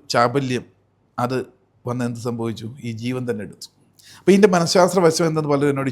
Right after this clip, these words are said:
ചോദിച്ചിരുന്നു. അപ്പോൾ ഒരുപാട് ആൾക്കാർ ഇതിനെയൊക്കെ സംബന്ധിച്ച അഭിപ്രായങ്ങളൊക്കെ പറയാറുണ്ട്. ഇവിടെ സംഭവിക്കുന്നത് എത്ര വലിയ പ്രശസ്തരായാലും എത്ര ബുദ്ധിശാലികളായാലും ഈ മനസ്സെന്ന് പറയുന്ന സംഗതിയിലേക്ക്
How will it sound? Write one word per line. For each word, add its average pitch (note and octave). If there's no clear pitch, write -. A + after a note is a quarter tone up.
ചോദിച്ചിരുന്നു. G#2
അപ്പോൾ -
ഒരുപാട് C#3
ആൾക്കാർ D3
ഇതിനെയൊക്കെ D3
സംബന്ധിച്ച D3
അഭിപ്രായങ്ങളൊക്കെ D3
പറയാറുണ്ട്. C#3+
ഇവിടെ E3
സംഭവിക്കുന്നത് D#3
എത്ര -
വലിയ E3+
പ്രശസ്തരായാലും C3
എത്ര C#3
ബുദ്ധിശാലികളായാലും C#3
ഈ C#3
മനസ്സെന്ന് E3+
പറയുന്ന C#3+
സംഗതിയിലേക്ക് A#2